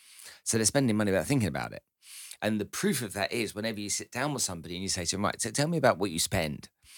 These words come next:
Your salary is, I don't know, ten thousand pounds, let's say.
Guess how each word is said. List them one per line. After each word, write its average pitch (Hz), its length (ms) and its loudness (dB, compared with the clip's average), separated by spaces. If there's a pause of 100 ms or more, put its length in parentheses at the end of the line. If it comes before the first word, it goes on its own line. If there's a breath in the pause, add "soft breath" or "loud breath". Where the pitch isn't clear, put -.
(280 loud breath)
Your 110 220 6
salary 95 400 4
is, 82 180 0
I 76 80 -2
don't 69 120 -4
know, - 20 -12
ten 98 180 0
thousand 80 360 -2
pounds, 65 280 -6
let's - 160 -6
say. - 240 -6